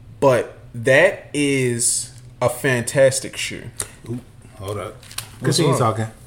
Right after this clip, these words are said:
Speaker 1: So,
Speaker 2: Huh?
Speaker 1: I'm hoping that, I'm hoping that this is the beginning of a great partnership because I have a genuine,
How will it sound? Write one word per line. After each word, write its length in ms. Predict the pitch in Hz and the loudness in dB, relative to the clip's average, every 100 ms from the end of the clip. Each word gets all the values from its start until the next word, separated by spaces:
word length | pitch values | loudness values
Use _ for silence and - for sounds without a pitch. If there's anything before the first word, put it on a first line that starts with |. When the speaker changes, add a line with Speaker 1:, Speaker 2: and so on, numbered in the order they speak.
| - - | -18 -2
Speaker 1:
So, 220 | 113 117 | 2 4
Speaker 2:
Huh? 240 | 110 113 - | 2 -2 0
Speaker 1:
I'm 300 | 143 185 202 | 2 2 0
hoping 520 | 180 180 185 185 170 131 | 0 0 0 -2 -2 0
that, 280 | 120 113 - - - - - - - - - - - | 0 -2 -4 -16 -18 -20 -18 -18 -18 -12 -8 -6 0
I'm 120 | 160 | 4
hoping 280 | 180 247 247 | 6 6 4
that 140 | 185 139 | -2 0
this 200 | 147 151 | 0 0
is 140 | 131 | -2
the 80 | 127 | -4
beginning 720 | 117 107 110 123 135 160 170 - - - | -4 -8 -2 0 2 -2 -6 -10 -6 0
of 160 | 131 | 2
a 80 | 120 | 2
great 460 | 104 107 127 135 - | 0 0 -2 -2 -2
partnership 760 | 127 135 - 175 - 208 208 - - - - - - | 0 0 0 -6 -2 -2 -2 -6 -18 -16 -16 -14 -6
because 300 | 139 160 143 | 2 4 6
I 120 | 151 | 6
have 240 | 165 151 139 | 6 4 2
a 80 | |
genuine, 1300 | 117 101 101 120 151 170 175 170 165 156 156 151 147 | 0 -2 -2 0 2 2 0 0 0 -2 -2 -4 -8